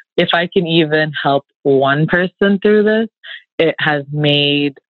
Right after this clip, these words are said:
my intention, like, you know, it has helped. It's just made it all worth it." So then I just stick <laughs> around.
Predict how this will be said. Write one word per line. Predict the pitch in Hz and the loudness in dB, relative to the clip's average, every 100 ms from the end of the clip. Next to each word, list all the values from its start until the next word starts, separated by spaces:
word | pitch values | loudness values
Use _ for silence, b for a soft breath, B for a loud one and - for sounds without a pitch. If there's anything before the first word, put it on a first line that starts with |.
| _ - | _ -2
my | 151 143 | 0 0
intention, | 143 - 139 139 - 139 139 135 | -2 -4 -4 -2 0 0 0 -2
like, | 143 139 | -2 -2
you | 156 | 0
know, | 147 | 2
it | 143 | 2
has | 175 175 - | 0 -4 -2
helped. | 156 151 _ _ B B B - | -2 -2 _ _ B B B -2
It's | 226 - | -2 0
just | 233 - | -2 0
made | 180 165 | 0 0
it | 156 | 0
all | 143 139 | 0 -2
worth | 143 143 - | -4 -4 -4
it." | 170 - _ | -4 -6 _
So | 143 139 | -2 -2
then | 139 143 | 0 -2
I | 135 | -2
just | 135 135 | -6 -8
stick | - 143 | -6 -2
<laughs> | |
around. | 151 170 175 190 190 208 196 | 0 0 0 0 0 -2 -2